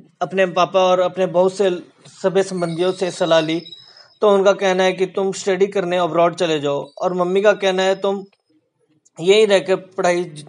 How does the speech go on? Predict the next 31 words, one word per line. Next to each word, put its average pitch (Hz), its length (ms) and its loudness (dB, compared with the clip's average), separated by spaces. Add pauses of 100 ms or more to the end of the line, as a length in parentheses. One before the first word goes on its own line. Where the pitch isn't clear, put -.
(140)
जारी 160 260 2
रखो। 143 380 -6 (520)
मुझे 202 160 6
कुछ 220 180 2
समझ 196 280 2
नहीं 180 140 0
आ 170 120 4
रहा, 151 180 0
मैं 170 220 -2
क्या 180 140 2
करूं? 143 340 -8 (760)
ये 208 100 8
प्रॉब्लम 196 440 4
अक्सर 202 380 0
उन 208 180 -2
बच्चों 196 380 -2
के 196 180 -2
साथ 185 180 2
आती 165 280 0
है 185 100 0
जो 180 180 0
दसवीं 196 440 -4 (540)
में 196 120 -6
पहुंच 196 220 6
जाते 180 260 4
हैं, 185 320 -2
तो 196 360 -4 (380)
कौन 226 180 4
सा 226 140 4
सब्जेक्ट 185 420 0
लें 143 220 -6